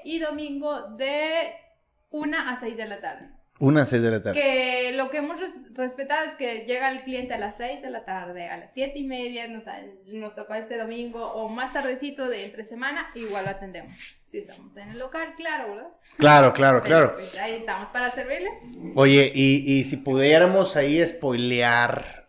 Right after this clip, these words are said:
Speaker 2: o, o ver qué, qué otras cosas tienen en mente, pero lo que ya, ya hay en mente, tampoco queremos quemar, quemar ideas, ¿verdad?
Speaker 1: Ujú.
Speaker 2: Pero a lo mejor para decirle a la gente lo que va a poder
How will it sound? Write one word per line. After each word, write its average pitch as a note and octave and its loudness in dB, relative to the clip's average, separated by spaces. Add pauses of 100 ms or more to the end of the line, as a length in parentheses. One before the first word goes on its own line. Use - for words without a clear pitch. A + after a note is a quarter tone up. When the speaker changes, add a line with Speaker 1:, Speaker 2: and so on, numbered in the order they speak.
Speaker 2:
o, A2+ 2
o A#2 2
ver B2 2
qué, C#3 -2
qué C#3+ 2
otras F3+ 0
cosas E3 0 (340)
tienen D3+ 6
en D3 4
mente, B2+ 2 (180)
pero D#3 8
lo D#3+ 8
que D#3+ 6
ya, F#3 10
ya E3+ 10
hay F#3 10
en F3+ 8
mente, C#3 4
tampoco D3 2
queremos D3 4
quemar, B2+ 2
quemar B2+ 0
ideas, B2 2
¿verdad? A2 0
Speaker 1:
Ujú. - -12 (200)
Speaker 2:
Pero B2+ 4
a - 6
lo C3 6
mejor C3+ 4
para E3 10
decirle D3+ 6
a D#3+ 6
la C#3+ 4
gente D3+ 0
lo B2+ 4
que C3 2
va B2 8
a B2+ 2
poder D3 8